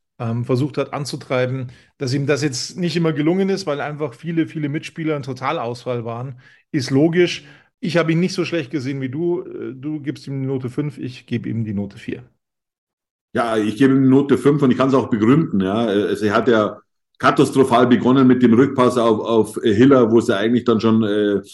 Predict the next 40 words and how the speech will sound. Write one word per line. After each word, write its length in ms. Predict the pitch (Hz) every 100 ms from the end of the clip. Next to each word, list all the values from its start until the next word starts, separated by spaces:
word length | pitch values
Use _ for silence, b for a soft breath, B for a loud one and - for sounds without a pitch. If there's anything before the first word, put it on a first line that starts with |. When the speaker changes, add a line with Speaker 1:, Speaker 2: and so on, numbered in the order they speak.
| B _
Speaker 2:
äh, 120 | 92
null 200 | 101 123
eins 320 | 117 110 131 127
stehen 360 | - 120 127
kann 320 | 123 117 120
und 200 | 117 107
dann 180 | 110 107
bezeichnend 560 | 107 104 104 123 123 101
auch, 380 | 101 117 - -
äh, 200 | 117 110
kurz 240 | 107 123
vor 100 | -
Schluss, 460 | 117 - 110 127 127
äh, 160 | 107 95
hat 160 | 107
er 40 | 113
eine 120 | 113
Möglichkeit 580 | 107 113 123 117 117 104
zum 160 | 110
Abschluss 500 | 92 117 - 117 113
und, 200 | 107 110
und, 240 | 101 107 98
und 280 | 107 98 b b b
da 120 | 113
verstolpert 640 | 117 - 117 127 127 117
er. 300 | 117 113 107 - -
Also 140 | 101
ich 380 | 117 123 - - 110 98
mag 240 | 95 123
ja 80 | 135
den, 300 | 104 104 101
äh, 240 | 82 92
Albi 260 | - 104 101
Frenetzi 540 | 101 104 101 113 110
als 140 | 104 104
Spielertyp, 600 | - 107 120 - 98 92
ja. 180 | 92 110
Er 140 | 113
ist 140 | 107
zwar, 420 | - 110 107 -